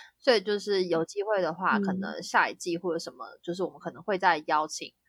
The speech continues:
Speaker 1: 跟你说很会花钱的迷妹啊，或什么之类的。我有，我就一直有朋友跟我说，如果你们要聊很会花钱的话，找他。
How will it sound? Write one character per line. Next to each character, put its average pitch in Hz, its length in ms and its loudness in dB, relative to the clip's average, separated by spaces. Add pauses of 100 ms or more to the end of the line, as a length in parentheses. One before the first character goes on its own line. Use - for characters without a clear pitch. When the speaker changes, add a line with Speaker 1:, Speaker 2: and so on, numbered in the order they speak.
(160)
Speaker 1:
跟 202 80 -6
你 208 80 0
说 208 240 4
很 185 180 -6
会 214 140 4
花 214 220 8
钱 180 160 -2
的 160 140 -2
迷 156 180 -6
妹 170 180 0
啊， 147 160 2
或 185 140 2
什 180 100 -6
么 - 120 -16
之 - 120 -10
类 110 140 -2
的。 135 80 -2
我 202 80 6
有， 370 60 8 (160)
我 214 100 2
就 349 160 4
一 349 60 4
直 302 100 4
有 170 80 6
朋 226 160 2
友 185 60 4
跟 202 100 0
我 175 100 2
说， 185 140 2
如 196 80 2
果 254 80 8
你 226 100 2
们 180 80 4
要 196 80 8
聊 175 160 6
很 170 140 -8
会 190 140 2
花 185 180 4
钱 175 160 -6
的 170 60 -8
话， 170 160 4
找 - 200 -2
他。 - 360 2